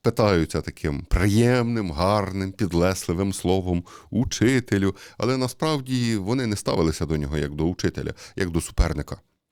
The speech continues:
Е, і хотіли що? Читаємо в цьому тексті: "Запитав, випробовуючи його", спокушаючи, що в інших перекладах пишеться.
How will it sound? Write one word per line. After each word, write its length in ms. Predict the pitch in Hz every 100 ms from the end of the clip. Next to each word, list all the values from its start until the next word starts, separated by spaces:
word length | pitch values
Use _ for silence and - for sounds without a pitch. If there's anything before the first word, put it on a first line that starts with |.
| - - - - - -
Е, 380 | 95 90 90 87 87
і 360 | 165 196 196
хотіли 580 | 160 - 123 - 175 120
що? 480 | - - 180 214 202
Читаємо 460 | - 131 139 131 127
в 80 | 107
цьому 220 | 127 110
тексті: 680 | - 127 - - 123 117 113 _ _ _ _ _ _ _
"Запитав, 800 | 92 104 107 104 - - 143 - -
випробовуючи 1160 | 104 139 - 143 120 113 113 95 90 87 - 85
його", 480 | 78 73 71 62 - _ _ _ _
спокушаючи, 880 | - - 123 120 104 104 92 73 -
що 180 | - 80
в 80 | -
інших 280 | 78 80 78
перекладах 560 | 82 73 - 65 69
пишеться. 420 | - 67 - -